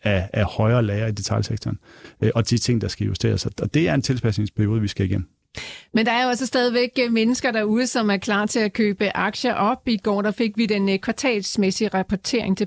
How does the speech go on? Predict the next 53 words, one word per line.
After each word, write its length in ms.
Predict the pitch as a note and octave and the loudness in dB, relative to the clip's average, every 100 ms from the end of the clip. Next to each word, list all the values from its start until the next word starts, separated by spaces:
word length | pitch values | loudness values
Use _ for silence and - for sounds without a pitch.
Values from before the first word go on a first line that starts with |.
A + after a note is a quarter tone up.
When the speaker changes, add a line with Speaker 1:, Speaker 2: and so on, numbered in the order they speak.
| - | 0
Speaker 2:
børsmyndighederne, 920 | G#3+ F#3+ - G3 F#3+ G3+ F#3+ F3+ F#3 - - - F3+ | -2 -2 0 0 2 2 2 2 0 -2 -12 0 0
S 140 | F3 G3+ | 2 0
E 60 | |
C 160 | - - | -2 0
i 280 | A#3 G3+ F#3 | 0 2 2
U 140 | F3+ | 2
S 100 | - | 0
A. 40 | |
Altså, 440 | G#3 F#3 E3+ D#3+ F#3+ | 0 2 0 2 2
øh, 60 | |
det 280 | F3 E3+ G#3 | 2 2 2
er 80 | F3 | 2
de 80 | G3+ | 2
institutionelle 960 | F3+ G3 - G3 - G3 G3 G3+ F#3 | 2 2 2 0 2 2 2 2 2
fondsforvaltere, 760 | F3 G#3 F#3+ - G3 E3+ - F3 | 0 -2 -2 -2 0 0 0 0
som 200 | - F3 | 2 2
har 100 | E3+ | 4
mere 300 | E3 F#3+ F#3 | 4 2 2
end 100 | E3 | 2
hundrede 240 | G#3 C#4 | 2 2
milliarder 400 | F3+ E3 G3 G3 | 2 2 2 2
under 200 | F#3 F3+ | 2 0
forvaltning, 440 | E3 F#3 A#3+ A#3 A3+ | 0 0 0 2 2
hundrede 200 | F#3 E3+ | 2 2
milliarder 300 | D#3 D3 D#3 | 0 0 0
dollar. 380 | G3+ A#3 D#4 - - - - | 0 0 0 -6 -18 -12 -4
De 80 | F#3 | -2
skal 140 | G#3 | 0
altså 200 | E3+ G3 | 0 0
indberette 580 | - F#3 G3+ E3 E3 E3 | 0 0 2 0 0 -2
til 260 | - F#3+ | -2 -2
børsmyndighederne, 880 | E3+ F3+ - F#3 E3+ F3 F3+ D#3+ E3 - - - | 0 -2 0 0 0 0 0 2 0 -2 -14 -8
hvad 200 | D#3 D#3+ - | 0 0 2
de 160 | F#3+ E3 | 0 0
har, 280 | F3 E3 D#3+ | 0 2 2
øh, 160 | D#3+ | 2
handlet. 540 | C#3+ E3 D#3+ F3 F#3+ - | 2 2 4 2 0 0
Og 220 | E3+ E3 | -2 0
der 60 | G#3 | 0
så 140 | A#3 | 0
vi 80 | G3+ | 0
blandt 220 | F#3 F3+ | 2 2
andet, 240 | E3+ G#3+ | 4 4
at, 240 | G3 E3+ F3+ | 2 2 2
øh, 120 | E3+ - | 0 2
Buffett, 300 | G3 A3 B3 | 0 0 0
Warren 220 | F3 F3 | 2 2
Buffett 280 | F3+ A3+ A3+ | 2 0 2
havde 140 | G3 | 2
været 100 | E3+ | 4
ude 100 | F3 | 2
at 60 | G3+ | 2
købe 240 | G#3 E3+ | 2 0